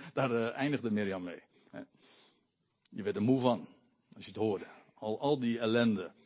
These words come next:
die een mens allemaal kan bedenken en ook nog eens een keertje weet te praktiseren. Maar nut heeft het niet, integendeel.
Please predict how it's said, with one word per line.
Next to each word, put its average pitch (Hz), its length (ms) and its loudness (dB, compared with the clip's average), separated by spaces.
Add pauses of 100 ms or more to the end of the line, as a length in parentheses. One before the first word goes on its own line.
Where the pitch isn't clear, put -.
(220)
die 107 140 -4
een 107 140 4
mens 139 320 4
allemaal 139 320 2
kan 110 260 0
bedenken 139 580 0
en 117 180 -4
ook 131 200 -4
nog 151 100 -12
eens 151 100 -4
een 131 80 -8
keertje 127 260 -8
weet 110 160 -2
te - 80 -20
praktiseren. 98 720 -8
Maar 92 140 -6
nut 139 280 6
heeft 190 280 4
het 139 120 -12
niet, 110 180 -6
integendeel. 120 720 4